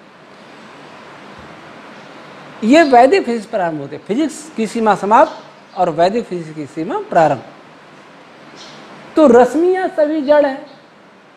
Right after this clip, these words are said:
मस्तिष्क ने आदेश दिया, हमने ऐसा सोचा, मेडिकल साइंस ऐसा कहता है,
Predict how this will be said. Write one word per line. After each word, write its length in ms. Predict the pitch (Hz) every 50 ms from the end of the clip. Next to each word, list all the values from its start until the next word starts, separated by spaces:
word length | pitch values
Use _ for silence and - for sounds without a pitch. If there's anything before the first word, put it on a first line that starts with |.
| _ _ _ - - - - - - - - - - - - - - - - - 131
मस्तिष्क 720 | 143 156 175 214 269 247 - - - 320 294 - - -
ने 140 | 302 294 285
आदेश 540 | 277 240 226 226 226 240 247 247 247 - 233
दिया, 280 | 208 214 220 226 226
हमने 460 | 220 170 131 131 156 190 220 240 247
ऐसा 440 | 247 254 240 220 208 208 214 220 202
सोचा, 400 | 175 - 208 202 190 220 214 202
मेडिकल 320 | 202 196 208 226 269 277 247
साइंस 320 | 254 233 220 214 202 190
ऐसा 240 | 196 190 180 196 190
कहता 360 | 175 185 180 180 180 208 190
है, 200 | 180 175 180